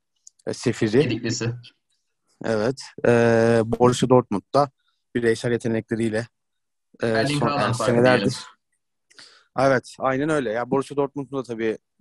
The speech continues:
Speaker 1: e, Şampiyonlar Ligi geçmişi gayet olan bir kulüp. Final oynamış bir kulüp.
Speaker 2: Kupası
Speaker 1: Yani,
Speaker 2: olan bir kulüp.
Speaker 1: e,
Speaker 2: Doksan altıda
Speaker 1: kupası da olan bir
Speaker 2: galiba
Speaker 1: kulüp.
Speaker 2: ya da
Speaker 1: Yok,
Speaker 2: doksan.
Speaker 1: aynen.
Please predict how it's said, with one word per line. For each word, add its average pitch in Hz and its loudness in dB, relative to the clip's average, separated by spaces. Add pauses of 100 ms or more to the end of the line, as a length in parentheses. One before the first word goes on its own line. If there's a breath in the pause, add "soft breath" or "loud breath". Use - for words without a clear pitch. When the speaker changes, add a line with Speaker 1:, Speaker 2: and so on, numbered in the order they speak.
(160)
Speaker 1:
e, - -12 (260)
Şampiyonlar 113 -2
Ligi 113 -4
geçmişi 107 -2
gayet 107 0 (800)
olan 117 4
bir - 0
kulüp. 123 -2 (240)
Final 117 -2
oynamış 101 -4
bir 95 -12
kulüp. 117 0 (640)
Speaker 2:
Kupası 110 -6
Speaker 1:
Yani, 117 -2
Speaker 2:
olan 117 -4
bir 98 -6
kulüp. - -8
Speaker 1:
e, - -8 (300)
Speaker 2:
Doksan - 2
altıda 104 -4
Speaker 1:
kupası - 0
da 151 8
olan 123 6
bir - -
Speaker 2:
galiba 104 0
Speaker 1:
kulüp. 180 4
Speaker 2:
ya 202 0
da 101 2
Speaker 1:
Yok, 160 6
Speaker 2:
doksan. - 2
Speaker 1:
aynen. 160 2